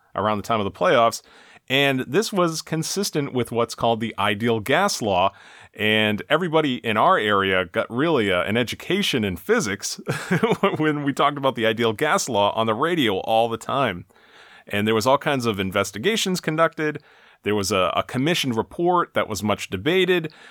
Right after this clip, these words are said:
Brady, uh, was suspended. Uh, then he appealed. He appeared in court. A ruling was made. Then it was appealed by the league, then reversed. Ultimately, he gave up the fight, decided he was g-, just gonna sit out the four games he was suspended for.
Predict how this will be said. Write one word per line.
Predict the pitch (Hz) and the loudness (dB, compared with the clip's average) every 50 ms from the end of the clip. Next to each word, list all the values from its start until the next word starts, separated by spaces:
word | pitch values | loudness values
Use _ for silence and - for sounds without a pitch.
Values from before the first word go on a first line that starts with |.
| - _ _ _ | -20 _ _ _
Brady, | - 113 113 120 123 123 120 117 98 | 0 2 2 2 2 0 -2 -2 0
uh, | 90 90 87 69 | 0 0 0 0
was | 80 98 95 - | 0 -2 -2 -2
suspended. | - 92 - - - - 214 220 214 208 202 196 190 190 185 175 180 - - - - - - - _ _ | -2 -4 -4 -4 -2 0 0 0 2 2 2 2 2 0 0 -4 -6 -10 -18 -20 -20 -20 -20 -20 _ _
Uh, | - 92 90 90 | -4 -2 -2 -2
then | 90 110 110 104 | 0 -2 -2 0
he | 113 104 | 0 -2
appealed. | 92 82 - - 190 196 196 196 190 185 185 175 - - _ _ _ _ _ | -2 -4 -4 -4 -2 0 0 2 2 0 -2 -2 -6 -10 _ _ _ _ _
He | - 87 | -8 -8
appeared | 87 - - 107 101 98 90 | -8 -6 -2 0 0 0 0
in | 90 95 | -2 -4
court. | - - - 226 233 220 220 226 208 - _ _ _ _ _ - | -4 -2 0 4 6 6 6 6 4 0 _ _ _ _ _ -6
A | 117 107 | -6 -4
ruling | 110 131 160 165 160 156 156 135 | -2 0 0 0 2 0 2 2
was | 120 113 - | 0 0 0
made. | 147 180 202 196 196 196 190 180 160 117 98 | 0 0 2 4 4 4 2 2 0 -2 -2
Then | 107 104 101 | 0 0 0
it | 98 - | -2 -2
was | 101 98 92 | -4 -4 -4
appealed | 98 - - - 127 117 104 92 | -6 -8 -4 -2 0 0 0 0
by | 101 92 95 | -2 -2 -2
the | 87 98 | -2 -4
league, | 117 156 220 240 220 214 202 170 139 | -6 -4 -4 -4 -4 -4 -4 -4 -2
then | 123 107 107 | -2 -2 -2
reversed. | 104 104 107 139 208 220 202 196 208 185 - - - - _ _ _ _ _ _ _ _ - | -2 -4 -4 0 2 2 4 2 2 0 -4 -8 -12 -18 _ _ _ _ _ _ _ _ 0
Ultimately, | - 233 226 - 196 160 147 143 107 127 117 113 113 110 110 - _ _ _ _ _ _ | 2 2 4 2 2 2 2 2 2 2 0 0 0 -2 -6 -12 _ _ _ _ _ _
he | - 131 120 | -4 -4 -2
gave | 117 147 165 180 175 | 2 2 2 2 2
up | 185 180 - | 0 0 -2
the | 156 | -4
fight, | - - - 120 117 113 107 - _ _ _ _ _ _ - 104 | -4 0 0 2 2 2 0 -4 _ _ _ _ _ _ -14 -10
decided | 113 110 - 139 131 127 123 123 113 | -8 -4 0 0 2 2 0 0 -2
he | 120 117 | -2 -2
was | 117 110 101 | -2 -2 -2
g-, | 113 110 | -4 -6
just | 107 - 131 - - | -4 -4 -4 -4 -2
gonna | 156 160 156 | -2 -2 -2
sit | - - - 156 151 | 0 0 0 0 2
out | 160 165 160 - | 2 2 2 0
the | 143 | -4
four | - - 139 135 139 135 | -6 -2 0 2 2 2
games | 123 131 127 127 127 131 127 - | 2 0 0 0 0 -2 -2 -2
he | 117 | -2
was | 117 113 - | -2 -2 -2
suspended | 120 110 - - 127 127 127 123 110 - | -4 -4 -4 -2 -2 -2 0 -2 -2 -2
for. | - 110 104 104 101 101 | -2 0 2 2 2 0